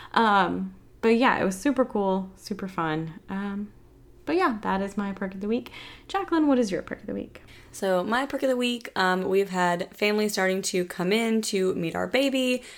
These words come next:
Speaker 2: Um, so that's super exciting. My mother-in-law was here last weekend. My dad, my brothers, my sister-in-law, my nephew were here this weekend. Um, so very nice to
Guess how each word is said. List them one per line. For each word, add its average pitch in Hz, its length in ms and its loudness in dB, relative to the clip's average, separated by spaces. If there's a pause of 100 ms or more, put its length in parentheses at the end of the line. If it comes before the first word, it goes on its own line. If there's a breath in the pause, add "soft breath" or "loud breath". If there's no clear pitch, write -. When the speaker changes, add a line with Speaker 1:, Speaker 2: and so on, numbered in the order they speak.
(120 loud breath)
Speaker 2:
Um, 175 240 0
so 214 100 -2
that's 240 220 6
super 220 240 0
exciting. 202 540 0
My 170 80 0
mother-in-law 190 540 2
was 180 200 -2
here 170 240 -4
last 226 380 2
weekend. 208 500 0 (320 loud breath)
My 180 100 4
dad, 175 300 4
my 170 140 0
brothers, 180 720 6
my 170 60 -10
sister-in-law, 170 520 -2
my 160 100 -2
nephew 233 460 4
were 202 120 2
here 170 200 -4
this 240 260 0
weekend. 226 520 0 (320 loud breath)
Um, 175 240 0
so 240 100 -6
very 269 180 6
nice 240 360 0
to 190 260 4